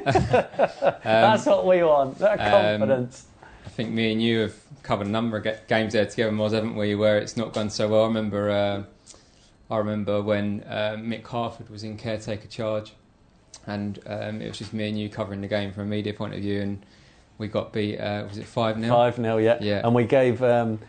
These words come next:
Speaker 2: a video camera to Gareth Ainsworth before it and said, "Cover the trip up there, 'cause if this year's the year, it'd be great to have all this behind-the-scenes stuff."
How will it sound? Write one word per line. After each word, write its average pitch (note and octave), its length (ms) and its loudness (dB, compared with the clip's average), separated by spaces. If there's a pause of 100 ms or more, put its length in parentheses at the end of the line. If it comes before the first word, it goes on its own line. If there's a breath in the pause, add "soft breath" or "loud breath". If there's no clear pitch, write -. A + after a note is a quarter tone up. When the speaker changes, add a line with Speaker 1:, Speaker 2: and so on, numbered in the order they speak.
(140 loud breath)
Speaker 2:
a A2+ 60 0
video A#2 360 4
camera A2 360 0
to A2 360 2 (120)
Gareth A#2+ 340 2
Ainsworth A2 520 0
before A2 400 0
it A2+ 60 -4
and A2+ 100 -8
said, G#2+ 160 -2 (240 loud breath)
"Cover D3+ 260 0
the C#3 120 0
trip C3 280 -2
up A#2+ 180 -2
there, G2+ 180 0
'cause A2 180 -4
if A#2+ 140 -4
this - 200 -4
year's B2+ 260 2
the A#2+ 100 -4
year, A2+ 180 -2
it'd G#2+ 120 -4
be G#2+ 100 -8
great B2 320 -4
to - 80 -10
have A2+ 120 -4
all A#2+ 120 -2
this A2 120 -4
behind-the-scenes A2+ 800 -4
stuff." G2+ 240 -6